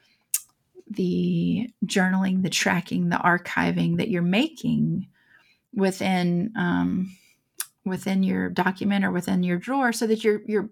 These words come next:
able to pull it out when you need to. Um, right? Like, you don't use the junk drawer all the time. You use it when you need it. And sometimes that's a lot. Uh, sometimes it's,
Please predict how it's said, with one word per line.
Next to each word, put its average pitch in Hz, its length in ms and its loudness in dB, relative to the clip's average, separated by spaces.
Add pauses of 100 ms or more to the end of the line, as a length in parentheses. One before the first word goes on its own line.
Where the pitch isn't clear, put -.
(140)
able 233 220 2
to 185 80 0
pull - 320 -6
it 226 80 2
out 208 180 0
when 190 140 0
you 185 100 0
need 226 300 2
to. - 320 -6 (600)
Um, 190 420 0 (180)
right? 233 240 -2
Like, 220 140 -2
you 233 80 -2
don't 262 220 0
use 247 160 0
the 226 80 -6
junk 220 260 0
drawer 220 240 -2
all 269 180 4
the 240 100 -4
time. 202 360 0
You 214 100 0
use 240 200 0
it 233 80 -6
when 196 100 -2
you 196 100 0
need 240 220 2
it. - 160 -6 (220)
And 175 100 -2
sometimes 247 320 2
that's 165 160 -4
a 170 60 -4
lot. 226 260 -2 (500)
Uh, 175 200 -2
sometimes 240 440 0
it's, 226 220 -4